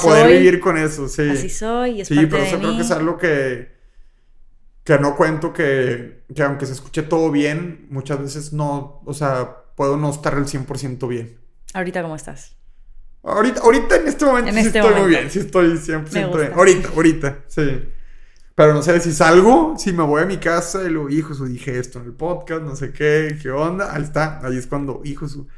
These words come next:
Speaker 1: me pongo
Speaker 2: Te
Speaker 1: a entrar,
Speaker 2: dudas, haz de
Speaker 1: eh,
Speaker 2: cuenta.
Speaker 1: dudo, sí. Pero no, pero eso no es algo que recaigo, sino eso es normal, eso ya <laughs> siempre lo va a tener.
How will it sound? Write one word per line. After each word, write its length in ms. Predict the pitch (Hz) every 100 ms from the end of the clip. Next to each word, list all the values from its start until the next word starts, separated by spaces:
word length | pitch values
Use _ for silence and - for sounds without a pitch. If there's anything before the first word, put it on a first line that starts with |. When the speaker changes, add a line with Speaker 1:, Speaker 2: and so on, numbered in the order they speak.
| - -
Speaker 1:
me 100 | 139
pongo 180 | 135 139
Speaker 2:
Te 60 |
Speaker 1:
a 60 | 185
entrar, 120 | 190 185
Speaker 2:
dudas, 220 | 151 151 180
haz 80 | 175
de 40 |
Speaker 1:
eh, 120 | 135
Speaker 2:
cuenta. 80 | 135
Speaker 1:
dudo, 560 | 156 160 165 165 151 -
sí. 400 | - 135 123 - _ _ _ - -
Pero 220 | 156 160 185
no, 200 | 196 170
pero 120 | 156
eso 160 | 156 180
no 240 | 175 175
es 120 | 175
algo 220 | 175 175 180
que 140 | 185
recaigo, 520 | 143 147 143 160 143 123
sino 160 | 135
eso 120 | 135
es 60 | 175
normal, 420 | 196 170 160 139
eso 180 | 147 147
ya 140 | 175 175
<laughs> 80 | -
siempre 340 | 170 151 151
lo 100 | 156
va 60 | 180
a 100 | 131
tener. 400 | 160 151 135